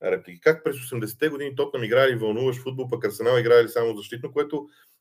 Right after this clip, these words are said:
абсолютно не е вярно. Но както и да е. А, но това е отговора ми за Джордж Греъм. А, той доминираше над отбора, но когато поведеше в резултата,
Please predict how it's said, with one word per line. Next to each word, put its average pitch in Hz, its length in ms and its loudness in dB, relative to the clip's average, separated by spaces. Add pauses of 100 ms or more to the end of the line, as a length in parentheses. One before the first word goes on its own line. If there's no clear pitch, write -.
(120)
абсолютно 135 380 -2
не 127 140 8
е 113 60 12
вярно. 92 460 6 (160)
Но 117 640 -2 (220)
както 127 280 -2
и 123 40 -6
да 120 120 8
е. 165 100 -2 (1400)
А, 127 720 8
но 131 140 -2
това 165 180 10
е 170 40 12
отговора 156 260 6
ми 135 100 0
за 120 120 -8
Джордж 127 220 2
Греъм. 110 380 4 (240)
А, 110 340 2 (120)
той 151 380 8 (320)
доминираше 123 760 -4
над 151 160 -2
отбора, 151 340 4
но 165 120 0
когато 147 340 0
поведеше 139 500 2
в 175 160 0
резултата, 131 720 2